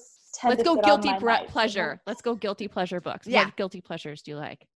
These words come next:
Speaker 1: Honestly, I love books that are written by celebrities that I like. Like, I love Lauren Graham from Gilmore Girls, and I've read all her books. Um,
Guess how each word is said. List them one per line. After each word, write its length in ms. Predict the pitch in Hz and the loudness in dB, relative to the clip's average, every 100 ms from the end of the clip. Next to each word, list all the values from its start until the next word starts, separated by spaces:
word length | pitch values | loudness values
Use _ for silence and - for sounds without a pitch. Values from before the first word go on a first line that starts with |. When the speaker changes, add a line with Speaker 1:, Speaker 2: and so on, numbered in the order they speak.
| _ _ - | _ _ -6
Speaker 1:
Honestly, 480 | 277 392 480 339 - | -2 0 2 2 2
I 140 | 247 | 2
love 240 | 320 427 262 | 2 2 4
books 220 | 233 233 | 2 2
that 100 | 240 | 2
are 80 | 220 | 2
written 200 | 208 226 | 0 2
by 120 | 214 | 2
celebrities 520 | 208 202 185 220 254 269 | 4 4 4 4 0 0
that 80 | |
I 140 | 269 254 | 2 4
like. 320 | 254 247 254 | 2 2 -2
Like, 200 | 240 240 | -4 0
I 140 | 254 | 2
love 260 | 254 247 233 | 6 6 6
Lauren 320 | 233 233 233 | 4 2 2
Graham 380 | 233 214 214 220 | 2 2 2 0
from 180 | 262 240 | -2 0
Gilmore 320 | 208 208 220 | 0 0 -2
Girls, 400 | 233 240 247 262 262 | 2 2 4 0 -4
and 100 | - | -2
I've 140 | 226 220 | 0 2
read 120 | 220 | 4
all 140 | 208 208 | 6 4
her 120 | 202 | 0
books. 420 | 202 208 - - _ _ _ _ 240 | 0 0 -4 -20 _ _ _ _ -8
Um, 520 | 226 226 214 - | -4 -2 -2 -8